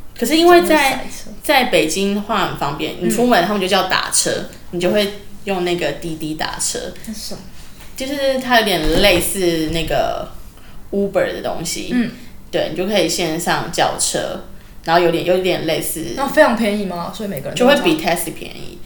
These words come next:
Speaker 1: 然后也有点类似 BlaBlaCar，就是有人可能要跟你去同一个
Speaker 2: 哦，OK。
Speaker 1: 那个目的地的话，你也可以就是加入它这样子。
Speaker 2: 嗯哼。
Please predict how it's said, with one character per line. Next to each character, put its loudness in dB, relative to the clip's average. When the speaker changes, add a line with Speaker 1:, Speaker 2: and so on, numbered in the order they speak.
Speaker 1:
然 -4
后 4
也 -2
有 0
点 -2
类 0
似 -4
BlaBlaCar， -6
就 0
是 4
有 0
人 -6
可 -10
能 -4
要 2
跟 0
你 2
去 4
同 4
一 0
个 6
Speaker 2:
哦， -2
OK。 -6
Speaker 1:
那 -4
个 -2
目 0
的 4
地 2
的 0
话， -6
你 -6
也 -6
可 -4
以 -6
就 -8
是 -6
加 -4
入 -8
它 -12
这 -10
样 -14
子。 -2
Speaker 2:
嗯 0
哼。 -6